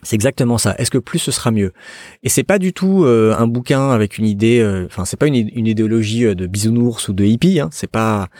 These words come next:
il y a, il y a rien d'anticapitaliste ou de décroissant là-dedans. Enfin, non pas que ça soit, j'ai rien contre, euh,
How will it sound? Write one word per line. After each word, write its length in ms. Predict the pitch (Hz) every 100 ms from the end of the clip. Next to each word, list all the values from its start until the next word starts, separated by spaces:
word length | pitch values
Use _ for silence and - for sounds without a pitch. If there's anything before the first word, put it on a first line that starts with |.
| - - - _ _
il 60 | 101
y 20 |
a, 40 | - - -
il 60 |
y 40 | 92
a 60 |
rien 300 | 104 113 113 -
d'anticapitaliste 1040 | 101 110 110 117 117 113 110 110 120 -
ou 40 | 101
de 100 | 95
décroissant 600 | 117 120 120 110 135 117
là-dedans. 420 | 98 101 151 214 _ - - _ _
Enfin, 120 | -
non 100 | 85
pas 140 | 82 90
que 60 |
ça 80 | -
soit, 320 | - 98 87 - -
j'ai 120 | 98 92
rien 140 | 95
contre, 320 | - 110 -
euh, 100 | 90